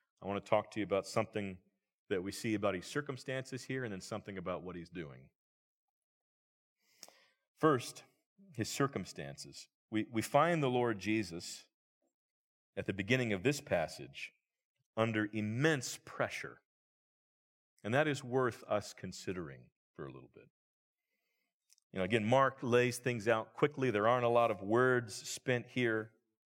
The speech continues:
But verse seven, it says, "Jesus withdrew with his disciples to the sea." Now, do you remember why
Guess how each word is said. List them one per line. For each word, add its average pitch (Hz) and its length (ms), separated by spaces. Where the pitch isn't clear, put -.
But 104 120
verse 143 220
seven, 131 340
it 82 80
says, 95 180
"Jesus 139 540
withdrew 113 560
with 139 160
his 113 100
disciples 104 800
to - 100
the 87 120
sea." - 380
Now, 104 380
do 104 120
you 127 100
remember 151 480
why 104 680